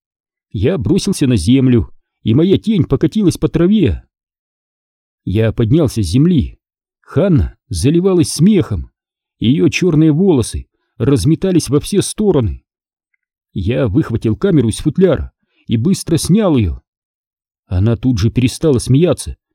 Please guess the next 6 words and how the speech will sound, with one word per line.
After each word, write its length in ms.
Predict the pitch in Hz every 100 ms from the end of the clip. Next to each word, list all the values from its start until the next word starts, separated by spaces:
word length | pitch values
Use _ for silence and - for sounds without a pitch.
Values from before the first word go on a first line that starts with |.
| _ _
и 120 | 107
подняла 440 | 139 113 147 156
руки, 260 | 147 196 139
чтобы 300 | - 131 131
пригладить 520 | - 151 202 147 117
волосы. 500 | 131 220 139 - -